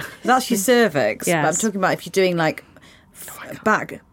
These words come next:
Speaker 2: back, front and middle bleeding, and that's the kind of thing. Anyway,
Speaker 1: Yeah.
Speaker 2: the point is, whether you get, uh, it's, um, I think today I'm waffling, but, um, I really want to just tell you where the name Pap smear came from, Sarah. Would you allow me?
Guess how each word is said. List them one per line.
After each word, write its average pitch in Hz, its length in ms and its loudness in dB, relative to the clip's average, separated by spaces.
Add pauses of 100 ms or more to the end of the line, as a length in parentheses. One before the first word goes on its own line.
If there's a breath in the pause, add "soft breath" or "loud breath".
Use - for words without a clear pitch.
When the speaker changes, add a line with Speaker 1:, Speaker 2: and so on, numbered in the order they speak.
Speaker 2:
back, 202 320 2
front - 500 -2
and 180 180 -2
middle 180 240 2
bleeding, 139 720 0
and 151 220 0
that's - 220 -4
the - 120 -10
kind 147 220 -4
of 135 80 -4
thing. 127 240 -8 (100)
Anyway, 190 320 4
Speaker 1:
Yeah. 147 80 -6
Speaker 2:
the 208 80 -8
point 202 300 2
is, 156 120 -2 (320 loud breath)
whether 185 240 2
you 175 60 0
get, - 180 -6 (220)
uh, 165 80 -4 (340)
it's, - 380 -2
um, 156 380 2 (420 loud breath)
I 196 80 -4
think 254 220 0
today 214 480 4
I'm 160 260 0
waffling, 135 640 0 (100)
but, - 400 0
um, 160 300 0 (200)
I 226 80 6
really 311 300 6
want 294 200 6
to - 100 -6
just 277 160 2
tell 247 240 4
you 165 220 2
where 175 120 4
the 175 80 0
name 180 300 2
Pap - 260 -2
smear 165 380 0
came 175 320 0
from, 156 340 0
Sarah. 156 360 0
Would 165 180 -4
you 185 100 2
allow 170 280 4
me? 139 320 2